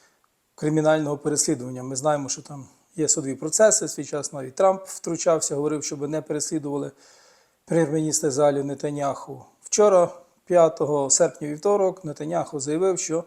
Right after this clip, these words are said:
треба повністю провести окупацію цього палестинського анклаву. Начальник штабу ізраїльської армії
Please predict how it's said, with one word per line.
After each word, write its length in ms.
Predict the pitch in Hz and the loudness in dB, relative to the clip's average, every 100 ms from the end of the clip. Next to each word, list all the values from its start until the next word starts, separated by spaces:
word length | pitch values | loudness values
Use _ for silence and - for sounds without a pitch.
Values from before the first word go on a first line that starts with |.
| - _ _ _ | -10 _ _ _
треба 280 | 170 156 151 | 0 2 2
повністю 760 | 196 196 190 170 - 175 165 - _ _ _ _ _ _ | 2 2 0 -2 -2 -2 -4 -8 _ _ _ _ _ _
провести 440 | 165 156 156 - | 2 4 4 2
окупацію 960 | 143 147 151 151 156 160 147 143 139 - - _ _ | -2 0 4 4 2 -2 -2 -2 -4 -8 -16 _ _
цього 260 | - 156 151 | -2 0 2
палестинського 600 | 151 131 165 147 - 139 | 2 0 0 -2 -2 -6
анклаву. 360 | - 127 127 - _ _ _ _ _ _ _ - | -2 -2 -4 -14 _ _ _ _ _ _ _ -2
Начальник 800 | 180 233 220 208 180 - - - | 8 8 8 4 -2 -6 -12 -8
штабу 800 | - - - 208 196 180 180 175 | -6 -6 4 8 8 6 2 2
ізраїльської 540 | 151 175 170 - 170 | 4 6 6 4 6
армії 480 | 160 156 156 147 139 | 6 4 -2 -4 -6